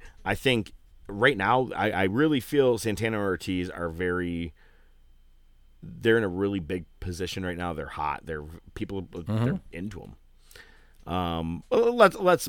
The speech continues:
Speaker 1: you know, quickly move along here to the rest of this show, though, with what happened.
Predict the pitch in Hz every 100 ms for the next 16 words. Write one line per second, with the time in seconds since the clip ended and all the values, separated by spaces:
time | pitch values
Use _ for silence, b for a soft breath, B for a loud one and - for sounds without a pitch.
0 | - - 127 110 - 117 113 98 95 101
1 | 95 95 90 87 90 117 104 95 87 -
2 | 82 82 - - - 117 87 80 82 82
3 | 85 80 87 76 85